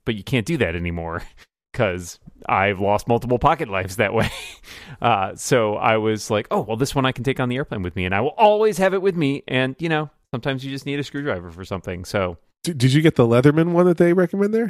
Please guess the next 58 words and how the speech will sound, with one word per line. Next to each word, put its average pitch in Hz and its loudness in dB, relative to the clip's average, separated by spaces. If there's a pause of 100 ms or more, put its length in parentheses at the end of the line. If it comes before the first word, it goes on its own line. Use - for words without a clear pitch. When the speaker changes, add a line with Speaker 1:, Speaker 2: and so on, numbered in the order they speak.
Speaker 1:
No, 131 2
it's, 110 -4
uh, 117 2
it's 120 -4
the, 120 0 (100)
it's - -10
a 127 -2
little 175 -4
one 139 -2
called 120 0
a, 107 0
uh, 104 0
I 104 -8
mean, 98 -6
I'll 92 -4
look 104 -8
it 98 -2
up 95 -6
now 92 -6
because, 92 -10
uh, 92 -4
it's 101 -8
called 98 -8
the, 90 -8
the - -10
Shard, 95 -2
the 104 -6
Gerber 120 -2
Shard. 92 -4 (1200)
And 107 -4
it's - -8
a, 92 -2
Speaker 2:
Oh, 95 -2
I 92 -2
Speaker 1:
uh, 90 -2
Speaker 2:
see 147 0
the 127 2
Gerber 120 2
dime. 98 -2
I 98 -16
haven't 107 0
Speaker 1:
yeah. 95 0
Speaker 2:
seen 85 -6
the 127 -6
Gerber 120 -6
Shard 113 -8
yet. 71 -16
Maybe 127 0
it's 110 -4
a 98 -10
different 98 -10
thing. 87 -12
Speaker 1:
Yeah, 101 -2
so - -4
it's 123 -4
like 139 0
a 127 2
little, 147 0